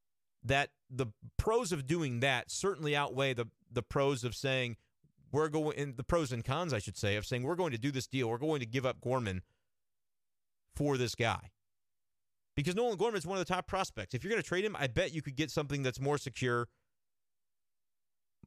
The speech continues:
younger model, a guy who could answer something for you long-term, whereas Bogaerts answers the lineup long-term. He does not answer you def-, defensively long-term, not at shortstop. So that's kinda where I come down on this. If you're willing to do that and pay him that kind of money,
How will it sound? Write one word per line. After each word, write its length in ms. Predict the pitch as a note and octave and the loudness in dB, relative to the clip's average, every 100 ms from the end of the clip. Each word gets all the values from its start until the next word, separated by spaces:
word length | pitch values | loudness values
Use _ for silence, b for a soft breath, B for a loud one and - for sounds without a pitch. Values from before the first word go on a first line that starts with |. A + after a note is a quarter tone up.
| - - | -20 -4
younger 340 | C#3 D3 D3 | 2 2 2
model, 480 | C3+ B2+ B2 A#2+ A#2 _ _ _ _ _ _ _ - | 2 2 2 0 -4 _ _ _ _ _ _ _ -2
a 80 | A#2 | 2
guy 220 | C#3 C#3 | 4 4
who 100 | C#3+ | 2
could 140 | B2+ | 0
answer 340 | B2 C3+ - B2 | 0 0 -2 -2
something 320 | C3+ B2 A#2+ | 0 0 -2
for 160 | B2+ | 0
you 80 | A#2 | 2
long-term, 640 | G#2 A#2 B2 - A#2 G#2+ G#2 | 2 2 0 0 0 0 2
whereas 260 | A2+ G#2+ | 2 2
Bogaerts 520 | F#2+ C3+ D#3 D3 - C3 | 2 0 2 0 -2 -6
answers 320 | C3 C3 G#2+ | -4 -4 -2
the 80 | F#2+ | 0
lineup 360 | G#2 D3 C#3+ | 0 0 0
long-term. 460 | C3+ C#3+ C#3 D3 C3 | 0 0 -2 -4 -2
He 80 | A#2 | -2
does 160 | A2+ | -2
not 160 | C3 B2+ | 0 0
answer 260 | A#2+ A#2 | -2 -2
you 140 | A2 G#2 | -2 -2
def-, 220 | G2+ - _ - | -4 -6 _ -4
defensively 520 | A2+ A2+ G#2 G2+ G2 | -2 0 0 0 0
long-term, 480 | F#2 F2+ F2+ F2+ F2+ _ _ _ | 0 0 -2 -4 -6 _ _ _
not 200 | A2+ A#2 | 2 2
at 60 | G#2+ | 0
shortstop. 480 | - G2 - F2 - _ _ _ _ _ _ _ _ _ _ - | -2 -2 -2 -4 -4 _ _ _ _ _ _ _ _ _ _ -4
So 140 | G#3 | 0
that's 100 | A#3 | 0
kinda 180 | - A3+ | 0 0
where 140 | G3 | 2
I 60 | F#3 | 2
come 180 | F#3 D#3+ | 0 0
down 160 | D#3+ | 2
on 100 | C#3 | 0
this. 200 | F#2+ F2 - | -2 -4 -4
If 160 | C#3 | -2
you're 100 | F3 | 0
willing 280 | D3+ F3+ G3 | 0 -2 -2
to 80 | D#3+ | -4
do 260 | A#2+ F3 | -2 0
that 220 | C3+ F#2 - | 2 0 -2
and 140 | A2 | 0
pay 160 | D3 D#3+ | 2 2
him 100 | D#3 | 2
that 160 | D3 | 0
kind 100 | D3+ | 0
of 60 | B2 | 0
money, 220 | D#3+ F3+ | 0 -4